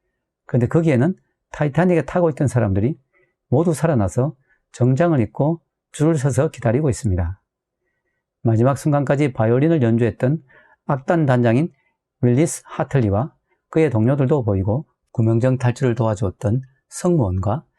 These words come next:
배를 설계했던 토마스 앤드루스도 보입니다. 그리고 계단 끝에는 젊은 잭이 서 있습니다. 잭은 손을 내밀어 로즈의 손을 잡습니다.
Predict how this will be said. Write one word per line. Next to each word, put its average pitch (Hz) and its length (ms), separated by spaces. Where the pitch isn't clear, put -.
배를 151 200
설계했던 117 640
토마스 - 440
앤드루스도 160 600
보입니다. 87 500
그리고 131 220
계단 123 260
끝에는 156 440
젊은 143 400
잭이 151 380
서 - 160
있습니다. 90 540
잭은 127 280
손을 151 260
내밀어 131 420
로즈의 147 340
손을 139 240
잡습니다. 95 600